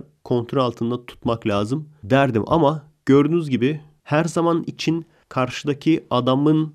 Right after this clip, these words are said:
en iyi hamle yapacağını düşünmek de doğru değil. Ben bundan dolayı da sıkıntı yaşıyorum aslında. Burada mesela bu adam arabaya tekme atmış ve karşılık olarak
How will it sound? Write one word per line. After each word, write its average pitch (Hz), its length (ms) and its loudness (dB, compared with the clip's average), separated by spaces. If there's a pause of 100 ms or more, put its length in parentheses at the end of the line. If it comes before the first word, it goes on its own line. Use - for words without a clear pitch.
(140)
en 147 180 4
iyi 139 180 2
hamle 139 340 -2
yapacağını 139 600 0
düşünmek 135 420 -4
de 117 80 0
doğru 92 240 -2
değil. 87 200 -10 (200)
Ben 127 260 2
bundan 143 300 4
dolayı 143 260 2
da 95 240 -2 (100)
sıkıntı 113 480 -4
yaşıyorum 107 540 2
aslında. 87 460 -12 (220)
Burada 156 280 2
mesela 143 500 -2 (220)
bu 135 120 6
adam 123 280 0 (180)
arabaya 113 380 2
tekme 104 280 -4
atmış 87 300 -8
ve 117 60 -2
karşılık 117 520 -4
olarak 104 400 -4